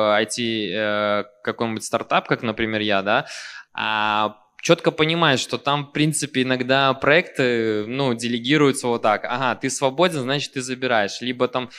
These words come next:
у человека куча других проектов, и он не может глубоко погружаться в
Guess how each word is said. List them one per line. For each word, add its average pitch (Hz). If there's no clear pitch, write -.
у 117
человека 143
куча 156
других 147
проектов, 139
и 123
он 147
не 143
может 147
глубоко 131
погружаться 127
в 120